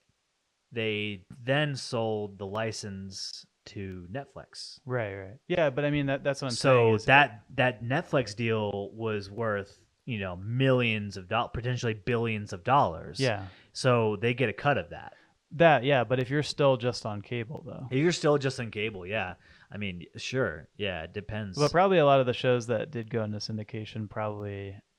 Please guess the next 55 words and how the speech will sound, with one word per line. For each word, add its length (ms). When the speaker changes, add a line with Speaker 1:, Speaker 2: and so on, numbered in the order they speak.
Speaker 2:
are 260
being 320
bought 240
up, 200
Speaker 1:
The 180
Speaker 2:
right? 100
Speaker 1:
ones 320
Speaker 2:
If 40
they 60
Speaker 1:
that 120
Speaker 2:
were 80
Speaker 1:
were 60
Speaker 2:
worth 100
Speaker 1:
making 240
Speaker 2:
it. 40
Speaker 1:
enough 280
money 380
to 100
be 180
like, 280
it's 160
a 40
substantial 600
amount 220
of 60
money, 440
probably 580
were 100
pop-, 420
popular 460
enough 220
to 80
get 140
license 440
deals 280
with, 120
like, 220
Hulu 460
and 220
all 120
these 200
other, 380
you 100
know, 200
Amazon 600
or 300
Speaker 2:
Right. 560
Speaker 1:
Yeah. 200
Speaker 2:
Did, 240
uh, 420
did 220
The 140
Office 440
get 240
that? 300